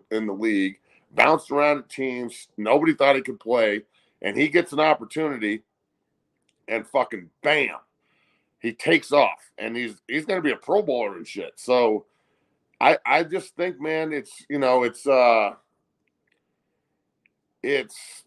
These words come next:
it's something that I like seeing. I love to see redemption stories. I love the fact that Geno's balling out. I think it's awesome. And I'm in Denver, where you know, I'm on the radio here on Altitude and talking about the Broncos every day, and people are fucking having panic attacks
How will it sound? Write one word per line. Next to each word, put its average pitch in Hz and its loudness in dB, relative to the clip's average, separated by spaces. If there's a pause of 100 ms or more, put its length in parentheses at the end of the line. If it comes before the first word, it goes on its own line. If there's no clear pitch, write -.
it's 143 -2
something 165 0
that 147 0
I 131 4
like 135 2
seeing. 151 -10
I 123 0
love 139 -2
to 139 -12
see 143 -6
redemption 107 -8
stories. 92 -2
I 107 4
love 135 4
the 139 -2
fact 123 2
that 95 -18
Geno's 101 -4
balling 90 -4
out. 90 -6
I 92 -10
think 113 -10
it's 104 -10
awesome. 110 0
And 123 -2
I'm 196 4
in 139 -4
Denver, 139 -4 (260)
where 131 -2 (760)
you 165 -4
know, 127 -2
I'm 156 0
on 135 -2
the 120 -12
radio 135 -4
here 143 -4
on 117 -2
Altitude 151 -4
and 117 -8
talking 135 0
about 131 -2
the 135 -10
Broncos 139 -2
every 139 -2
day, 143 2
and 107 -4
people 151 -2
are 98 -2
fucking 107 -4
having 117 -4
panic 151 -6
attacks 135 -2